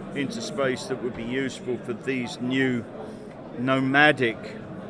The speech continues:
workers that may work for large companies, but they, they want a new flexibility that works for them and works for the company.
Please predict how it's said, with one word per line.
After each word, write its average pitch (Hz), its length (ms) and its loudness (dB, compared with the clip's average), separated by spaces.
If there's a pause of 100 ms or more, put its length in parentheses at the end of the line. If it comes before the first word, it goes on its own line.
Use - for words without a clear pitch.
(160)
workers 131 580 0
that 151 200 -2
may 156 220 2
work 151 280 4
for 147 80 -4
large 127 340 2
companies, 147 520 -2
but - 240 -6
they, 131 260 0 (460)
they 139 120 2
want 139 340 0
a 127 80 -2
new 139 360 0
flexibility 127 1000 -2
that 107 220 -8
works 123 540 0 (240)
for 139 100 -2
them 127 460 6 (560)
and 147 180 2
works 131 240 2
for 120 100 -8
the 110 80 -6
company. 110 480 -2